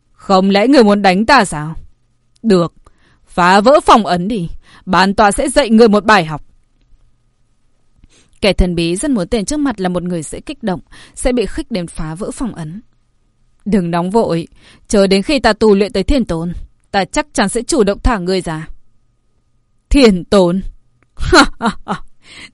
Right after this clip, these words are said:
Thật là người trẻ tuổi có suy nghĩ kỳ lạ. Không có ta đồng tình, người muốn được Thiên Tôn đúng là nằm mơ." Kẻ thần bí rất khinh thường. "Đồng ý. Người nói đồng ý khiến ta có vài ý tưởng.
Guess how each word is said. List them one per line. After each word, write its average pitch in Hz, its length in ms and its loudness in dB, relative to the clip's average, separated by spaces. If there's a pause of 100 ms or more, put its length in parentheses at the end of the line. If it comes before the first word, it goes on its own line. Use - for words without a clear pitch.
Thật 226 220 -2
là 214 160 2
người 208 240 4
trẻ 220 260 0
tuổi 202 240 2
có 196 120 -4
suy 277 240 0
nghĩ 202 180 -2
kỳ 247 320 -4
lạ. 139 280 -16 (540)
Không 196 380 -2
có 285 100 4
ta 294 220 4
đồng 202 280 2
tình, 147 320 -10 (420)
người 196 220 2
muốn 208 240 4
được 320 220 -2
Thiên 214 240 4
Tôn 180 420 0 (280)
đúng 190 280 -2
là 311 160 4
nằm 185 260 0
mơ." 180 280 0 (1400)
Kẻ 208 140 -2
thần 170 240 -4
bí 160 280 -6
rất 262 220 -10
khinh 233 200 -4
thường. 170 300 -6 (1200)
"Đồng 214 220 4
ý. 165 320 -4 (600)
Người 202 340 4
nói 190 220 0
đồng 240 260 2
ý 180 240 0
khiến 196 280 -2
ta 247 120 2
có 180 120 -4
vài 233 200 2
ý 160 180 -8
tưởng. 208 280 -6